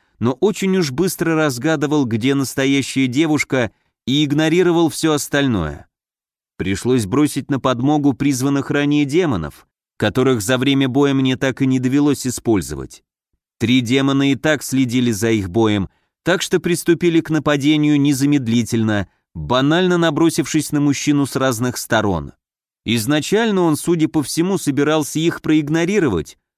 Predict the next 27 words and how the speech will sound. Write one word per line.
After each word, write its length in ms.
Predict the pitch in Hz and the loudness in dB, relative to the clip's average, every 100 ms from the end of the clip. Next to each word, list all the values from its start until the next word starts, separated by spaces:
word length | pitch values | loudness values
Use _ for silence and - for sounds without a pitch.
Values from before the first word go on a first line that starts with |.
| _ | _
но 160 | 85 107 | -4 -2
демоны 420 | 107 147 160 160 | 2 2 2 0
смогли 480 | 156 165 170 175 220 | 0 0 0 0 -2
всё 200 | - 151 | 0 -2
же 140 | 123 | 0
найти 400 | 135 135 127 135 | 0 -2 -2 -2
незащищённые 880 | 131 113 120 - 131 - 147 139 139 | 0 0 -4 -4 -6 -2 0 2 2
места 420 | 143 147 - 156 | 2 0 -2 -2
в 100 | 120 | 0
его 160 | 113 113 | 0 0
костюме 680 | 135 117 - 180 180 139 92 _ _ _ | -2 -4 -4 -2 0 0 -2 _ _ _
и 140 | 120 135 | 0 0
вцепились 720 | - 160 156 175 170 165 135 | 0 0 0 0 0 -2 -2
в 40 | |
них 220 | 151 165 | 0 0
стальными 560 | - - 143 147 151 143 | -2 -2 0 2 2 0
челюстями, 840 | - 165 175 165 - 151 151 135 _ _ - | 0 0 2 0 0 0 2 0 _ _ 0
отчего 520 | 120 117 - 165 185 | 0 0 0 2 2
мужчина 480 | 185 - 190 180 175 | 0 0 0 0 0
так 280 | - 190 | 0 0
громко 420 | 151 170 170 160 160 | 2 2 2 0 -2
взвыл, 400 | 135 175 226 180 | -2 -2 0 -2
что 200 | - 160 | -2 0
было 260 | 165 165 | 2 2
слышно 480 | 147 160 165 - 151 | 0 0 0 0 -2
даже 340 | 139 135 123 | 0 0 0
тут. 420 | 120 120 90 - | -2 -2 -4 -6